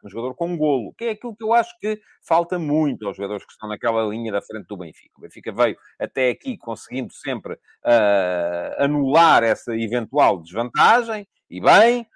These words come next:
ah, mas eu continuo a achar que ali, e basta olharmos para os números, aquilo é malta que não faz, ah, dez, quinze golos por ano, e portanto, se não faz, a coisa se calhar pode complicar.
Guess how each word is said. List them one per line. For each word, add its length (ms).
ah, 200
mas 420
eu 120
continuo 300
a 80
achar 360
que 300
ali, 420
e 60
basta 240
olharmos 280
para 140
os 80
números, 500
aquilo 220
é 60
malta 340
que 140
não 100
faz, 460
ah, 380
dez, 220
quinze 280
golos 240
por 180
ano, 240
e 60
portanto, 340
se 120
não 140
faz, 380
a 80
coisa 300
se 100
calhar 460
pode 240
complicar. 500